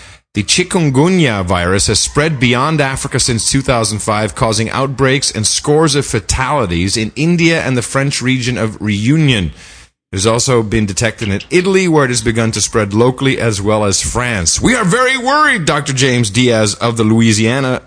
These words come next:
University of Health Sciences Center told a meeting on airlines, airports, and disease transmission, sponsored by the independent U S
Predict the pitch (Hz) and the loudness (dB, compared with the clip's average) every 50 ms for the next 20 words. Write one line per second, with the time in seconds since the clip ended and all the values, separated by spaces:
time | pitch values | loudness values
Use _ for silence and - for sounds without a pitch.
0 | _ - 104 104 120 117 107 113 117 110 - 117 117 104 90 85 113 101 95 - | _ -4 -2 0 0 0 2 2 0 0 0 -2 -2 -2 -2 -2 -2 -2 -2 -2
1 | - 120 110 113 110 104 - 101 - - 113 104 - 101 95 - 117 107 104 98 | -4 -4 -4 -2 -2 -2 -2 -4 -2 -4 -4 -4 -4 -4 -2 -2 0 0 0 0
2 | 101 104 104 107 98 98 92 - - - - - - _ - - 98 95 95 98 | 0 0 0 -2 -2 -4 -6 -8 -14 -20 -20 -20 -20 _ -6 -4 -2 -2 -2 -2
3 | - - 107 107 107 107 107 107 104 101 98 - - - 101 104 98 - - 107 | -2 -2 -2 0 0 0 0 0 0 -2 -2 -4 -2 -2 -2 0 0 2 2 2
4 | 98 95 - - 101 92 87 92 90 98 104 101 95 - - - 113 101 95 90 | 2 0 0 -2 -4 -4 -4 -2 -2 -2 0 0 0 -2 -2 -2 -2 -2 -2 -2
5 | 85 101 101 92 - 107 95 87 - - - 104 98 107 104 - 104 90 87 95 | -2 -2 -2 0 0 0 0 -2 -2 -2 -2 -2 -2 -2 -2 -4 -4 -4 -2 -2
6 | 92 85 92 - - 107 107 104 90 - 113 104 101 95 95 95 80 92 101 104 | -2 -2 -4 -4 -4 -2 -2 -2 -4 -4 -4 -4 -4 -4 -4 -4 -4 -2 -2 0
7 | 101 98 95 92 - - | 0 0 0 0 -2 -4